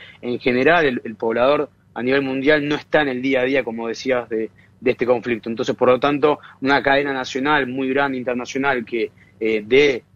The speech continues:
determinada información o, o diga que, ya sea Erdogan o ya sea,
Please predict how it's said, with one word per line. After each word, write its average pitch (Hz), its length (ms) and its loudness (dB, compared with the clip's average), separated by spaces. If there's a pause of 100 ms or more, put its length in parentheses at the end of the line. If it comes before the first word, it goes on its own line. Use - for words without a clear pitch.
determinada 123 720 0
información 123 920 0
o, 113 260 -6
o 120 120 0
diga 143 320 2
que, 139 320 0 (360)
ya 123 140 -4
sea 131 160 2
Erdogan 127 400 2
o 120 60 -6
ya 117 140 -8
sea, 123 360 -2